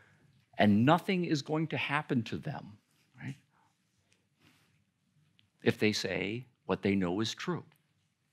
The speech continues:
But it's something like, "It's two against one, right? And I can't go against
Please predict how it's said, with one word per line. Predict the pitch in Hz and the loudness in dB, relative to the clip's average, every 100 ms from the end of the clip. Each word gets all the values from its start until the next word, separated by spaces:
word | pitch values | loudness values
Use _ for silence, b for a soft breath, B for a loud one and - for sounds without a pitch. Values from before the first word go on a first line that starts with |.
| _ _ _ _ _ _ _ | _ _ _ _ _ _ _
But | - 95 92 | 2 2 4
it's | 101 - | -2 -2
something | - 151 151 139 123 | -4 -4 0 0 2
like, | 120 123 - _ | 0 -2 -8 _
"It's | 160 - - | -12 -10 -12
two | - - 147 151 147 165 | -6 -2 0 0 -2 -2
against | 131 131 127 - - | -4 -6 -6 -8 -10
one, | 131 147 - - - _ _ _ _ _ | -8 -6 -8 -10 -16 _ _ _ _ _
right? | - 123 147 - _ _ _ _ _ _ _ _ _ _ _ _ _ - | -14 -12 -14 -18 _ _ _ _ _ _ _ _ _ _ _ _ _ -4
And | 82 | 0
I | 95 104 | 2 0
can't | - 135 123 - | -2 -4 -4 -4
go | 120 113 | -4 -2
against | 110 104 101 104 - - - | -4 -2 -2 -2 -8 -10 -14